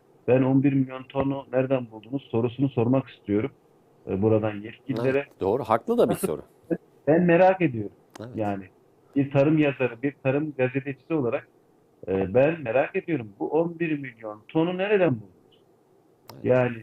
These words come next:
Speaker 2: Yani acaba
Speaker 1: e,
Speaker 2: Muhammed şu olabilir mi? Bir tahmin ya da bir varsayım üzerinden mi hareket ediliyor? Çünkü hepimiz biliyoruz ki ya elli kuruş artık çok komik.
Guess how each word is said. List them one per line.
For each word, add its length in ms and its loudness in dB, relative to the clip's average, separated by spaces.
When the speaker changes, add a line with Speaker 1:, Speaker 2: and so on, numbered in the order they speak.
Speaker 2:
Yani 240 0
acaba 360 2
Speaker 1:
e, 20 4
Speaker 2:
Muhammed 380 2
şu 160 0
olabilir 440 0
mi? 160 -6
Bir 220 -6
tahmin 560 0
ya 140 2
da 120 -2
bir 200 -4
varsayım 520 2
üzerinden 460 0
mi 100 -6
hareket 380 -6
ediliyor? 360 -10
Çünkü 300 -2
hepimiz 500 -2
biliyoruz 400 -8
ki 260 -2
ya 200 -2
elli 320 -4
kuruş 320 -6
artık 320 0
çok 260 -2
komik. 260 -4